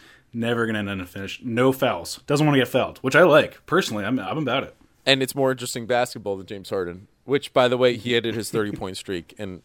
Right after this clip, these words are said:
Speaker 2: all very sad. We're all very sad. We're mourning the loss of
Speaker 1: Right.
Speaker 2: James Harden's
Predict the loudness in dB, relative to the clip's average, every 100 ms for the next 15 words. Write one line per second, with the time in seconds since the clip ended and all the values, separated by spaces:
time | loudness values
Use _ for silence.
0 | -8 -4 -2 -4 -4 -8 -12 -16 -14 -8
1 | -6 -6 -8 -8 -10 -10 -10 -4 -4 -2
2 | -2 2 4 4 2 -4 -8 -8 -4 -4
3 | -4 -10 -16